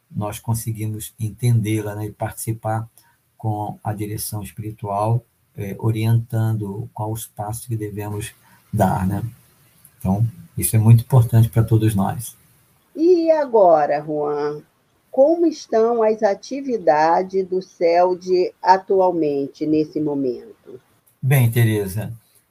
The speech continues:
Speaker 1: é, estamos em dois mil e vinte e um, né? E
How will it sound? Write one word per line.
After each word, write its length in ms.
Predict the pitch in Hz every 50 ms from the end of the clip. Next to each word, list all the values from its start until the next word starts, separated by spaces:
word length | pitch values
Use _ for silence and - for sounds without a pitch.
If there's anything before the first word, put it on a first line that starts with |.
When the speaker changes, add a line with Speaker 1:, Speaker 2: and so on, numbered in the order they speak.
| _ -
Speaker 1:
é, 580 | 117 117 117 113 113 113 110 107 101 101 113 - -
estamos 560 | 151 123 - - - 143 151 170 185 151 151
em 140 | 185 185 160
dois 240 | 160 151 117 110
mil 240 | 117 139 165 165 160
e 120 | 156 135 110
vinte 300 | 110 143 143 127 117 -
e 80 | 117
um, 280 | 117 135 143 135 120 113
né? 300 | 117 131 135 127 120 117 - _ _ _ _ -
E 480 | 117 113 113 117 117 120 123 127 143